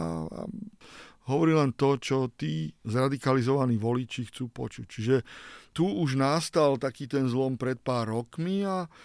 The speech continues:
predstava, že by sa to zase dalo, dostalo do nejakých takých, e, pokojných vôd niekde, e,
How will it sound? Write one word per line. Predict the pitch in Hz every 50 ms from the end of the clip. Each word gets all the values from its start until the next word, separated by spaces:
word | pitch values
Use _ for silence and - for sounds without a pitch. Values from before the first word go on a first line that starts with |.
| - - - - - - - - - - _ _ _ _
predstava, | - 147 156 165 - - - 170 147 139 135 135
že | 120 131
by | 127 123 135 113
sa | - 135 -
to | 123
zase | 117 127 139 131 - 139 123 117 113 113 113 113 110
dalo, | 110 127 135 131 131 139 139 131 127 117
dostalo | 120 131 120 - - 135 127 120 117
do | 107 113 113 117
nejakých | 117 117 113 110 - - - -
takých, | - 127 117 - - 131 120 104 - - - 127
e, | 123 120 123 127 127 131 113 - _
pokojných | - 135 127 - - 139 139 135 131 123 107 87
vôd | 95 101 110 117 123 127 147 143 113 - - -
niekde, | 131 123 120 120 123 123 120 123 131
e, | 123